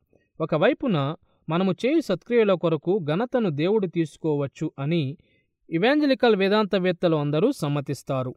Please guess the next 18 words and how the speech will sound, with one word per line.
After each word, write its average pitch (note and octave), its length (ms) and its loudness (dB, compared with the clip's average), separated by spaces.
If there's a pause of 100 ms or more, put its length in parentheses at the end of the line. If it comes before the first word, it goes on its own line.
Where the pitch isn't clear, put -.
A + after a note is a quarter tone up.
(380)
మనము F3+ 220 0
చదివిన B3 460 0
లేఖన A3 400 0
భాగములలో E3 880 2
ఇంత D#3+ 200 -4
మట్టుకు D#3+ 420 -4
స్పష్టమవుతుంది. B2+ 960 -6 (1040)
అయితే, C#4 320 2
మరొక A3 340 4
వైపు, F3 640 2 (140)
పునరుజ్జీవనమును G3+ 800 0
పొందిన F#3+ 400 -2
వారు D#3+ 560 0 (320)
కొంతవరకు F#3 540 0
తమ F#3+ 220 -4
యోగ్యతను G3+ 560 -2
కూడా E3+ 320 2
దావా D#3+ 400 0